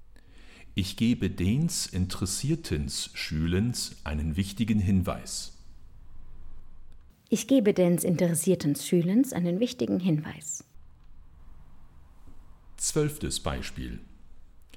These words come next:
Speaker 1: Dex zahlreichex Zuschauex gefiel die Performance.
Speaker 2: Dex zahlreichex Zuschauex gefiel die Performance. Oder aber Dex zahlreichex Zuschauex gefiel die Performance.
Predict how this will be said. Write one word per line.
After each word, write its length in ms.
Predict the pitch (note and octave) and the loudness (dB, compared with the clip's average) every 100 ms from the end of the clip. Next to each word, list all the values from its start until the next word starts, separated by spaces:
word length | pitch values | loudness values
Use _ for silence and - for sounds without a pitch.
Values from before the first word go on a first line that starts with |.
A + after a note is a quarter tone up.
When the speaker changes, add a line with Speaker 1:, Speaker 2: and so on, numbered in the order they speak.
| - - - - | -20 -20 -20 0
Speaker 1:
Dex 380 | G2 G2 - - | 0 2 -4 -4
zahlreichex 1120 | - F#2+ B2+ D#3+ E2+ F2+ F#2+ G2 F#2 - - | -4 0 0 0 0 -2 -2 -4 -4 -8 -4
Zuschauex 880 | - F3+ - C#2+ D#2+ G2+ - - - | 0 0 0 0 0 0 -2 -8 -4
gefiel 440 | C3+ - - D#2 | -4 -2 -2 0
die 140 | E2 G2 | 0 0
Performance. 880 | G2+ A2 - F#2 D2 B1+ - - - - - - - - F#3+ | 2 0 0 0 0 -4 -6 -10 -12 -16 -16 -18 -20 0 2
Speaker 2:
Dex 240 | F3 - | 2 4
zahlreichex 640 | A3 G3+ B2+ C#3 - - | 6 6 4 0 -4 -2
Zuschauex 680 | - F3 F#3 F3+ C4+ - - | 4 6 8 6 4 0 0
gefiel 340 | F#4 - A3+ | 0 6 6
die 140 | E3 - | 8 4
Performance. 720 | C#3+ - C#3+ C#3 C#3 - - - - | 2 0 0 0 0 -4 -8 -10 2
Oder 260 | F3+ F3+ D#3 | 6 8 6
aber 360 | D3 E3+ A#3+ - - - - - - - - - - - | 4 4 2 -2 -18 -20 -20 -18 -18 -20 -20 -20 -14 2
Dex 220 | G3 - | 2 4
zahlreichex 640 | G3 D#3+ D3 E3+ - - | 4 4 4 -2 -4 -6
Zuschauex 560 | - D#4+ - G3 G3 - | 2 4 6 4 4 0
gefiel 320 | D#4+ - G3+ | -2 6 8
die 120 | F3 | 8
Performance. 680 | F3 D#3 C#3 C#3+ C#3+ - - | 2 -2 -2 -2 -2 -6 -10